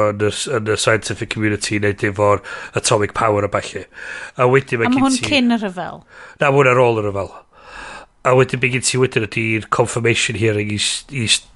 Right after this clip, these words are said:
Speaker 1: i Strauss cael ei confirmio fel, fel Commerce Secretary, dwi'n meddwl. Ac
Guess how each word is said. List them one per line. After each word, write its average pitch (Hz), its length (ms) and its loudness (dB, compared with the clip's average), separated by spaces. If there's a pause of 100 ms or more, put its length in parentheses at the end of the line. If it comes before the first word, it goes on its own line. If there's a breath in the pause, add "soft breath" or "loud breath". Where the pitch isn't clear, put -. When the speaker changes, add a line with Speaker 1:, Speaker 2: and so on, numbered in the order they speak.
Speaker 1:
i 151 200 -4 (320)
Strauss - 520 2
cael 110 260 0
ei 101 60 -10 (500 loud breath)
confirmio 123 400 0
fel, 135 180 4
fel 131 220 2
Commerce 160 500 0
Secretary, - 640 -2
dwi'n 175 180 -4
meddwl. 185 220 2 (680 loud breath)
Ac 120 640 2